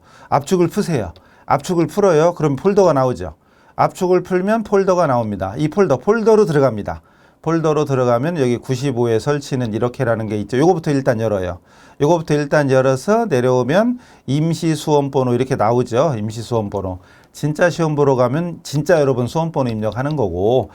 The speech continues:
연습용이니까 요걸로 하는 거지요. 자, 다시 가서, 어, 잠깐 내려놓고, 내려놓고 다시 여기 더블 클릭 들어가서 아까 요거, 요거 사 교시로 들어갑니다.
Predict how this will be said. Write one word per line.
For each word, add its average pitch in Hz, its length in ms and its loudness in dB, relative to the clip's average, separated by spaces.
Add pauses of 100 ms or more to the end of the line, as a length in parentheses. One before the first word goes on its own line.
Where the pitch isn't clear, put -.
(220)
연습용이니까 123 960 0
요걸로 117 320 0
하는 139 240 -2
거지요. 131 720 0
자, 202 160 -2
다시 131 320 -2
가서, 175 440 0 (260)
어, 104 280 -2
잠깐 117 240 -6
내려놓고, 135 760 2 (240)
내려놓고 139 800 2 (220)
다시 135 380 -2
여기 113 320 -2
더블 156 220 -4
클릭 131 240 -2
들어가서 117 440 0
아까 110 200 0
요거, 113 220 2
요거 87 300 -4
사 160 200 -2
교시로 156 320 -4
들어갑니다. 90 540 -6